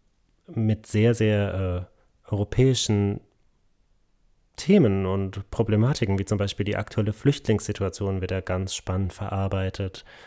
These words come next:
und Fremdenhass oder, ähm, auch der Humor ist deutlich anders, also viel weniger sexuell und einfach ein bisschen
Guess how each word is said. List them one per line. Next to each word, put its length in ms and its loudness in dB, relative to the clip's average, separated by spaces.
und 140 -2
Fremdenhass 840 2
oder, 440 -4
ähm, 300 0
auch 140 -6
der 140 0
Humor 420 4
ist 320 -6
deutlich 320 -4
anders, 220 -4
also 180 -4
viel 500 -4
weniger 320 -2
sexuell 680 -4
und 180 -4
einfach 340 -8
ein 80 -4
bisschen 420 -4